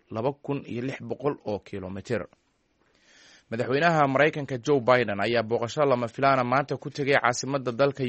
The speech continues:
Ukraine ee Kyiv ka hor sanad guurada koowaad ee bilowga duulaanka Ruushka ee dalkaasi. Biden, oo booqashadan ay u ahayd tii ugu horreysay ee uu ku tago dalkaasi tan iyo markii uu bilowday dagaalka, ayaa la kulmay madaxweynaha Ukraine Volodymyr Zelensky.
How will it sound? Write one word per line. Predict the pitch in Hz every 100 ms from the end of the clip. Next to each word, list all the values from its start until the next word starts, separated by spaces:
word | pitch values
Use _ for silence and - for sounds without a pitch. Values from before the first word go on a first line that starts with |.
| 117
Ukraine | - 135 127 113
ee |
Kyiv | 113 - 135 92 -
ka | 101
hor | 117 131
sanad | - 110 104
guurada | 113 117 120
koowaad | 127 120 120 123 135
ee | - 107
bilowga | 139 135 117
duulaanka | 113 117 139 131 -
Ruushka | 139 123 - 110
ee | 101
dalkaasi. | 110 104 98 - 123 - _ _ _ _ _ _ -
Biden, | 113 131 131 123 117
oo | 104
booqashadan | 92 110 113 - 131 120
ay | 104
u | 131 123
ahayd | 113 135
tii | - 127
ugu | 123 147
horreysay | 127 117 107 - 139 123 -
ee | 107
uu | 120
ku | - 147
tago | 131 120
dalkaasi | 117 143 135 123 113 156 147 - - - _
tan | - 160
iyo | 151
markii | 170 - 139
uu | 131
bilowday | 110 120 127 143
dagaalka, | 123 131 139 101 - -
ayaa | 104 113
la | 123 147
kulmay | 139 131 143
madaxweynaha | 131 113 110 127 143 123 113
Ukraine | - 139 104
Volodymyr | - 123 131 117 113 107
Zelensky. | 107 110 123 117 -